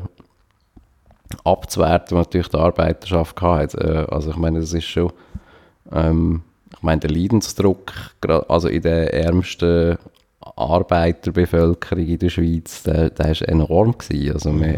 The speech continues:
Speaker 1: also man redet da wirklich von, also so Zuständen von, äh, fünfzehn Leuten, die irgendwie sich ein Zimmer teilen, äh, so in Schichtbetrieb, also mehr oder weniger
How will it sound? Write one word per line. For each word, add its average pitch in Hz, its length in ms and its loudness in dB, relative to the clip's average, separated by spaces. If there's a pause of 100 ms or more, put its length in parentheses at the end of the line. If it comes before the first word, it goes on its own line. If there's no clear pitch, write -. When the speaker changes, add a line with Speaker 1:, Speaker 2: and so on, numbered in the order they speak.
(140)
Speaker 1:
also 76 220 -4
man 78 240 0
redet 82 300 -2
da 80 120 0
wirklich 82 320 -2
von, 80 380 0 (800)
also 82 240 -4
so 82 160 -2
Zuständen 82 920 2
von, 80 600 0 (1080)
äh, 76 480 0
fünfzehn 80 560 -2
Leuten, 82 440 0
die 80 80 4
irgendwie 80 420 0
sich 80 280 -2
ein - 140 -8
Zimmer 92 380 0
teilen, 85 500 2
äh, 82 360 2
so 80 340 -2
in 80 200 -4
Schichtbetrieb, 85 1040 -2
also 80 260 -2
mehr 80 160 0
oder 80 100 -2
weniger 80 340 -2